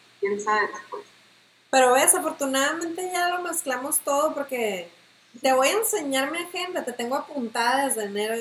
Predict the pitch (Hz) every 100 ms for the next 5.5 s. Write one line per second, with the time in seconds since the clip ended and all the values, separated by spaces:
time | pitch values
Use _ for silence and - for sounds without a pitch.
0 | 214 202 196 196 214 202 233 - - _
1 | _ _ _ _ 247 240 226 226 233 262
2 | 254 254 269 269 277 240 233 220 233 214
3 | 208 233 - 208 208 202 190 185 208 226
4 | 226 220 226 254 - - _ _ - -
5 | - 285 285 285 302